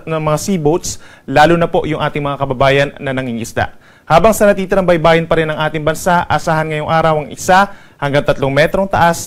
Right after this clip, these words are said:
na mga pag-alon. Iiral pa rin ang rough sea conditions or maalong karagatan sa baybayin po ng Ilocos Region, Zambales, and Bataan.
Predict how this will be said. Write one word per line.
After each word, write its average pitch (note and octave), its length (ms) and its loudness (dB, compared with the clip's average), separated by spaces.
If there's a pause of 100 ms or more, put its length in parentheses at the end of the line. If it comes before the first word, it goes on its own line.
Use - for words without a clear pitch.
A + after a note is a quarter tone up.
na E3+ 80 -2
mga D#3 200 -4 (120)
pag-alon. A2 560 -4 (480)
Iiral G#3+ 320 4
pa F#3+ 160 4
rin F3 80 0
ang D#3 80 0
rough F#3 320 4
sea E3+ 240 -4
conditions D#3+ 880 -2
or G3 160 4
maalong F#3+ 440 4
karagatan F3 680 0 (320)
sa F#3 160 0
baybayin F#3 320 4
po F3+ 160 0
ng F3+ 80 -4
Ilocos F3 400 0
Region, F#3+ 480 2 (240)
Zambales, E3 720 2
and D3 160 -2
Bataan. D#3 480 0